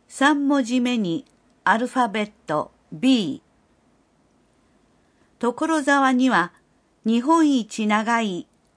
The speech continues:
〇〇〇並木があります。十一、二文字。新年の挨拶の一つ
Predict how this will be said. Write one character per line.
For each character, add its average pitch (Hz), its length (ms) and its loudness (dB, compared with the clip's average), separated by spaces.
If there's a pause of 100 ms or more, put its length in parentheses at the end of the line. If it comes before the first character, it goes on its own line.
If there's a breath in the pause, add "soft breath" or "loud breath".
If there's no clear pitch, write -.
(140)
〇 226 400 2
〇 269 400 4
〇 247 480 0 (200)
並 226 380 2
木 190 200 -8
が 180 220 2
あ 170 80 2
り 151 140 -8
ま 143 200 -4
す。 - 260 -20 (2250)
十 277 340 0
一、 233 560 -4 (880)
二 302 340 2
文 202 220 0
字。 139 200 -8 (1600)
新 311 420 -4
年 214 320 -2
の 190 300 -4
挨 294 180 6
拶 202 400 -4
の 160 160 -2
一 175 320 -8
つ - 380 -10